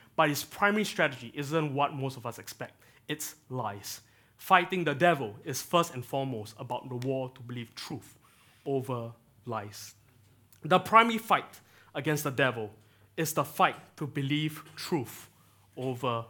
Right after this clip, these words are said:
lies. That is spiritual warfare. That is the warfare we're called to engage in, to believe truth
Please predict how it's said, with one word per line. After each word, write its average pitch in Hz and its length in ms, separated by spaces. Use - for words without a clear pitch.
lies. 110 520
That 190 320
is 170 180
spiritual 139 500
warfare. 117 440
That 147 160
is 143 80
the 127 100
warfare 131 380
we're 120 140
called 131 260
to 131 60
engage 120 420
in, 107 80
to 127 100
believe 127 420
truth - 520